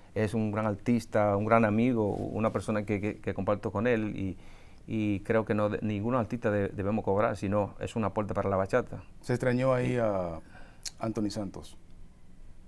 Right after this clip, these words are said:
Speaker 2: Él no fue a ninguna de las presentaciones.
Speaker 1: Ah, no, no sabía, tú sabes, no sabía.
Speaker 2: ¿Qué te debe entender eso?
Speaker 1: Bueno,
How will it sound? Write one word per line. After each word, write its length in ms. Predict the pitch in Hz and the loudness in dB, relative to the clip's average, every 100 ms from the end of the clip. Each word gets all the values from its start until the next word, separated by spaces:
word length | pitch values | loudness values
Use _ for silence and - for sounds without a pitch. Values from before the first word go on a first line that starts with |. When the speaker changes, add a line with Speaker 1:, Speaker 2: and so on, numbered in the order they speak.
| - | -8
Speaker 2:
Él 120 | 113 | -2
no 80 | 110 | 0
fue 160 | 101 113 | 0 -2
a 40 | |
ninguna 260 | 101 123 143 | -2 -2 -4
de 80 | 87 | -6
las 80 | |
presentaciones. 520 | 82 82 78 78 107 104 | -8 -10 -10 -8 -4 -2
Speaker 1:
Ah, 120 | 104 | 0
no, 120 | 101 | 0
no 160 | 101 98 | 0 0
sabía, 380 | 104 101 98 | 0 0 0
tú 80 | 92 | -4
sabes, 300 | 92 98 - - - - - - - - - - | -4 -4 -4 -12 -18 -20 -20 -20 -20 -18 -18 -14
no 80 | 107 | -10
sabía. 320 | 101 101 - - - - - - | -4 -4 -6 -12 -18 -18 -16 -6
Speaker 2:
¿Qué 160 | - 143 | -2 4
te 80 | |
debe 60 | 165 | 4
entender 320 | 151 143 120 | 4 2 0
eso? 200 | 95 - - - - - - - - - - - - - - - - - - | -4 -8 -14 -16 -18 -18 -18 -18 -18 -18 -18 -18 -16 -18 -18 -20 -20 -16 8
Speaker 1:
Bueno, 600 | 185 240 220 214 190 147 | 12 12 12 12 8 4